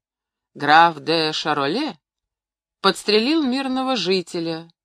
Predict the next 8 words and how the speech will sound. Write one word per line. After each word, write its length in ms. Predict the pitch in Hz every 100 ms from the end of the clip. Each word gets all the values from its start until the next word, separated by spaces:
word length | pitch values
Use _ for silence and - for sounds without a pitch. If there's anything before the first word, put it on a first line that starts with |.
| _
стоявшего 760 | - - 165 185 262 - 185 165
на 160 | 151
пороге 440 | 151 147 185 202 202
собственного 800 | 151 147 - 160 165 170 165
дома. 560 | 143 139 131 120 113 _ _ _ _ _ _ _ _ -
Молодость 800 | 156 208 247 240 202 220 - _ _ _ _ -
любит 420 | 202 311 151 127 -
повеселиться. 1000 | 143 135 - 139 127 117 _ - -